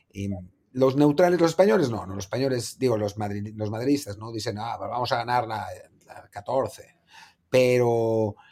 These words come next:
pero en general, digamos que el, el mundo da como favorito a Liverpool. Y yo no estoy tan seguro. O sea, digo, ya creo que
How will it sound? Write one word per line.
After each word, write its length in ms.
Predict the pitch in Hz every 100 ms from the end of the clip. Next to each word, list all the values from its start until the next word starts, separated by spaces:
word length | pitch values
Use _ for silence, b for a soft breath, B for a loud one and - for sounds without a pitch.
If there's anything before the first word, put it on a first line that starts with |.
| b b
pero 160 | - 135
en 80 | 135
general, 560 | 160 147 156 165 180
digamos 380 | 151 143 147 147
que 80 | 139
el, 240 | 120 110 110
el 140 | 120
mundo 640 | 127 151 151 147 170 - _
da 320 | 117 113 127
como 160 | - 147
favorito 380 | 120 107 123 127
a 20 |
Liverpool. 480 | 147 160 127 - - _ -
Y 140 | 123
yo 180 | - 233
no 160 | 214
estoy 360 | 214 - 214 214
tan 260 | - 202 240
seguro. 640 | - 123 143 - 107 -
O 140 | - 101
sea, 420 | 135 120 107 - b b b _ -
digo, 140 | 135
ya 380 | 139 - - _
creo 200 | - 160
que 260 | 180 196 147